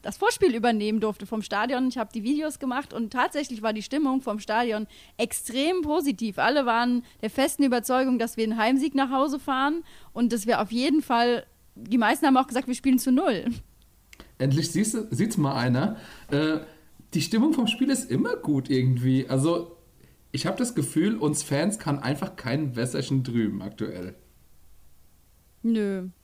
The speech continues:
Speaker 1: Das Einzige, was uns vielleicht da irgendwie reingrätscht, ist, wenn der Schobbe ausgeht. Aber ich glaub, das passiert nicht.
Speaker 2: Ja, ähm, ich sag mal so,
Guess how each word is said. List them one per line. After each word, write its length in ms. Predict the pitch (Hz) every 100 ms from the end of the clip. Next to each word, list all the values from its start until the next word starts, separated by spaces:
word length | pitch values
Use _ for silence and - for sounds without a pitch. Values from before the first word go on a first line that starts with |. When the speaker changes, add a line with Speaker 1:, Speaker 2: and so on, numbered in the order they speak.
| _ _
Speaker 1:
Das 140 | 220 226
Einzige, 480 | 226 330 320 311 247
was 180 | 262
uns 120 | 254 262
vielleicht 420 | 262 233 247 254
da 180 | 226 226
irgendwie 300 | 240 220 240
reingrätscht, 600 | 202 214 233 226 226 -
ist, 120 | -
wenn 60 | 220
der 100 | 202
Schobbe 380 | - 214 180
ausgeht. 400 | 156 175 - 180
Aber 140 | 160 196
ich 100 | -
glaub, 160 | 202 -
das 160 | 202
passiert 380 | - 190 190 185
nicht. 340 | 175 175 - - _ _ _ _ _ _ _ _ _ - - - _ _ _ _ - - -
Speaker 2:
Ja, 360 | - 127 156 156 - -
ähm, 320 | - 113 135 131 -
ich 100 | 131
sag 140 | 131 151
mal 180 | 160 123
so, 320 | 117 120